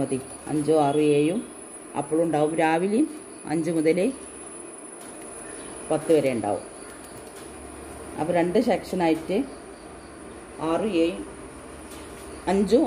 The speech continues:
ആറും ഏഴും ക്ലാസ് ഉണ്ടാവും. അപ്പോൾ അത് സുഖമാണ് അങ്ങനെ ആകുമ്പോൾ. ഇപ്പോൾ നോക്കുകയാണെങ്കിൽ നമ്മളെ പുട്ടും പൊടി കണ്ടോ ഉതിർന്ന്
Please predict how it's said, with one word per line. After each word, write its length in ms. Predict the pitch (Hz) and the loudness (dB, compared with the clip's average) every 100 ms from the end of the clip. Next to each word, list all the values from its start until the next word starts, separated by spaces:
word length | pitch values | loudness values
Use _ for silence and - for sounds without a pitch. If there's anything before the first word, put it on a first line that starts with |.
| 185 | 4
ആറും 220 | 175 196 165 160 | 2 2 4 4
ഏഴും 200 | 175 202 | 2 2
ക്ലാസ് 240 | 160 135 127 | 0 0 -2
ഉണ്ടാവും. 260 | 110 95 - - - - - - | -4 -4 -6 -14 -18 -18 -16 -12
അപ്പോൾ 160 | 147 170 160 | -4 0 0
അത് 100 | - | -2
സുഖമാണ് 360 | 185 151 165 147 | -2 0 2 2
അങ്ങനെ 200 | 139 143 139 | 2 0 0
ആകുമ്പോൾ. 260 | 131 127 131 - - - - - - - - - - - - - - - - - | 0 0 -2 -4 -12 -14 -12 -12 -12 -14 -16 -18 -18 -18 -18 -18 -18 -18 -18 0
ഇപ്പോൾ 160 | 175 156 | 4 4
നോക്കുകയാണെങ്കിൽ 420 | 156 175 165 175 | 4 4 6 6
നമ്മളെ 180 | 151 165 - | 6 4 2
പുട്ടും 260 | - 156 156 | 0 2 2
പൊടി 200 | 156 180 - - - - - 139 | 4 2 0 -16 -20 -20 -10 -4
കണ്ടോ 200 | 135 120 135 | 0 2 2
ഉതിർന്ന് 440 | 147 147 160 190 | 2 4 6 4